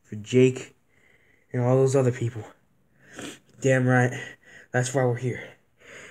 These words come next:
All right, is everyone ready? Yeah, yeah. All right, let's go. All right, I'm ready. All right,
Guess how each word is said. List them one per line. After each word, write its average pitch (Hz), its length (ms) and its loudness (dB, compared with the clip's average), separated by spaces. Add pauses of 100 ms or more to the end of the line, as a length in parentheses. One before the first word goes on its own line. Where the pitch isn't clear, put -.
(100)
All 131 80 4
right, 135 200 6
is 131 180 0
everyone 185 380 8
ready? 165 520 6 (360)
Yeah, 226 580 2 (180)
yeah. 156 420 4 (880)
All 131 80 0
right, 135 260 2 (400)
let's 120 120 -10
go. 143 400 2 (4000)
All 117 60 -8
right, 117 120 -8
I'm 120 120 -6
ready. 120 240 -6 (2750)
All 123 160 -4
right, 120 260 -2